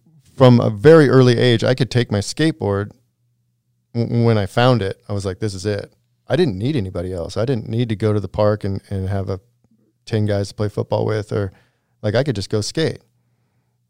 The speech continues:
I could grab my bass guitar and play and entertain myself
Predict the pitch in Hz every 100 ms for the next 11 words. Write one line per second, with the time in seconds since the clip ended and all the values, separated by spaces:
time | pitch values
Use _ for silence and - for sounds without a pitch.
0 | _ - 104 110 107 113 113 107 110 113
1 | - 139 92 - 107 - 107 123 120 -
2 | 147 143 107 110 101 101